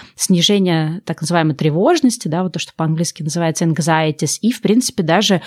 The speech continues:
помогает людям, э, улучшать их состояние с точки зрения депрессии, то есть помогает выходить из депрессии. Естественно, это не означает, что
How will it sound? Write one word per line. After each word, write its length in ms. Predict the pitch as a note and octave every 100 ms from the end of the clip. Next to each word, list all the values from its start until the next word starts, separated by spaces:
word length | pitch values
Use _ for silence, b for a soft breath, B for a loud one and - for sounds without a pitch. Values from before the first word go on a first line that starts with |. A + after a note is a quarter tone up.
| B B
помогает 600 | E3 E3+ E3 F#3+ G3 -
людям, 480 | G#3+ A#3+ A#3 G#3 -
э, 180 | F3+ E3
улучшать 400 | F3 F3 G3 -
их 80 | -
состояние 340 | - D#3+ A3
с 40 |
точки 240 | - F3+ -
зрения 260 | E3+ F3+
депрессии, 540 | D#3 E3+ - C#3 - -
то 120 | -
есть 180 | - -
помогает 480 | D#3 D#3 F#3+ G3+ E3
выходить 440 | - F3+ F3 -
из 80 | -
депрессии. 440 | - - D#3 - -
Естественно, 400 | - - C4+ A#3
это 140 | G3 F3+
не 120 | F3+
означает, 600 | F3+ G3 F#3+ A3 F#3+ D#3+
что 420 | - F3 D#3+